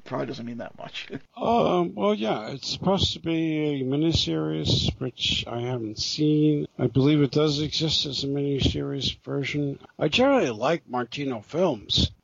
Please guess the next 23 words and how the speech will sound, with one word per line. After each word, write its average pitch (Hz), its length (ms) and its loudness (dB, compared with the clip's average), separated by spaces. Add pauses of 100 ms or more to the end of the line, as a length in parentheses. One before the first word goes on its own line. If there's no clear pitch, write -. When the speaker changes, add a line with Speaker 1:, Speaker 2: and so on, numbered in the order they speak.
Speaker 2:
It's - 240 -6
got 233 240 2
a - 20 -4
cast 165 540 -4
that's, 143 240 -12
like, 135 200 -4
way 160 300 4
heavy 156 580 0
on 127 380 -2 (160)
lots 135 300 -2
of - 60 -6
ends, 139 680 0
the 113 100 -10
Italian 139 540 0
end, 135 340 2
and 117 340 -2 (280)
lots 160 240 2
of 240 60 4
interesting 156 520 2
people, 180 300 0
you 110 100 -4
know, 98 120 -6
Juan, 101 300 -4